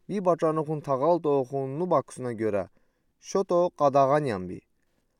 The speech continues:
Ama İsusen şoto pini. Şoto mane ma bakanan.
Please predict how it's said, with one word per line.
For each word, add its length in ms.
Ama 260
İsusen 440
şoto 280
pini. 360
Şoto 380
mane 340
ma 180
bakanan. 500